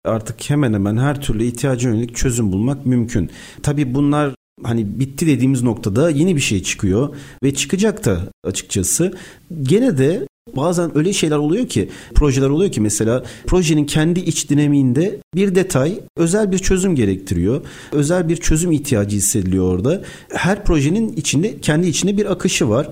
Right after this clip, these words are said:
Bazı yerlerde dar boğazlar olabiliyor. İşte o zaman diyorsunuz ki şurada şöyle bir ürün olsaydı şunu daha rahat yapardık. İşte şöyle çalışsaydı, şöyle dönseydi, şöyle aktarsaydı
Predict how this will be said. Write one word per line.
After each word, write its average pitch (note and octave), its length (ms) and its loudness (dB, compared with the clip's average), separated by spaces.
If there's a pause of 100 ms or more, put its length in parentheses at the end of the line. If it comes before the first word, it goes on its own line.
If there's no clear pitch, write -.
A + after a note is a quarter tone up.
(320)
Bazı D#3 300 2
yerlerde D3 480 2
dar B2+ 260 2
boğazlar C3+ 360 2
olabiliyor. F2+ 580 0 (340)
İşte - 160 0
o F#3 60 2
zaman G3 280 0
diyorsunuz G3+ 400 0
ki D3+ 140 0
şurada F3+ 320 0
şöyle F3+ 340 0
bir D3+ 60 2
ürün D#3+ 180 2
olsaydı F3 560 0 (340)
şunu F3+ 320 0
daha D#3+ 200 4
rahat A#2 220 0
yapardık. F#2+ 580 0
İşte - 160 -2
şöyle D3+ 340 -2
çalışsaydı, A#2+ 600 -2
şöyle C3+ 340 -2
dönseydi, A2 420 0
şöyle B2 240 0
aktarsaydı G#2+ 800 -2